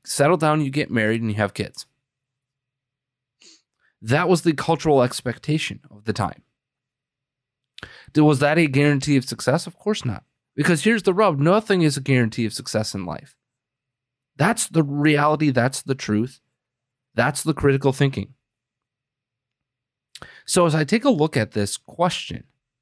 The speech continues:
I look at this from a perspective that it's ninety-five percent the fantasy world that we have set up in our own minds,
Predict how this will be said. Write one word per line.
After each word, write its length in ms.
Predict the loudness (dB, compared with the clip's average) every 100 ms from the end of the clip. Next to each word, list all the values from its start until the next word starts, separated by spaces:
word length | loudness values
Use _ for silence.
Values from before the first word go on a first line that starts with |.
| _ _ _ _ _ _ _ _ _ _ _ _ _ _
I 100 | 2
look 180 | 4 4
at 180 | 0 0
this 140 | -4
from 260 | 0 2 2
a 100 | 2
perspective 680 | -2 -4 -2 -2 0 0
that 180 | 2 2
it's 200 | 0 2
ninety-five 720 | 0 2 0 0 0 0 -2
percent 400 | -6 0 0 0
the 80 | -4
fantasy 460 | 2 2 2 0
world 320 | 0 4 2 2
that 140 | 2
we 160 | 4 2
have 100 | 2
set 220 | 0 2
up 160 | 0
in 60 | 0
our 180 | 2 4
own 180 | 4 2
minds, 520 | 0 0 -2 -4